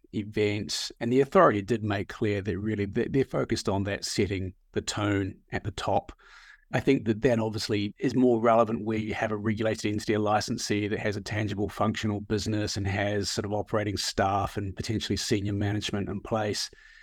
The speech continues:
And then, of course, there's always the broad industry question, well, how does that then apply to just, say, the investment fund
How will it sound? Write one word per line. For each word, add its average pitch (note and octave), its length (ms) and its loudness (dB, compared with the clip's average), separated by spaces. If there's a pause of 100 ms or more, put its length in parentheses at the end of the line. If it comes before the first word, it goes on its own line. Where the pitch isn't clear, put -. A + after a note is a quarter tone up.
(320)
And C3+ 100 4
then, C3 100 6
of B2 120 0
course, A#2 420 2 (520)
there's C3 180 2
always A#2+ 260 4
the B2 80 0
broad A#2 440 0
industry A#2+ 340 0
question, A2 400 -2
well, G#2+ 140 0
how A2 140 2
does G2 140 -4
that G#2 200 -2
then G#2+ 140 -2
apply G#2 420 2
to G#2 320 0
just, - 560 -4
say, G#2+ 200 2
the G2 160 0
investment G2 500 -2
fund A#2 480 0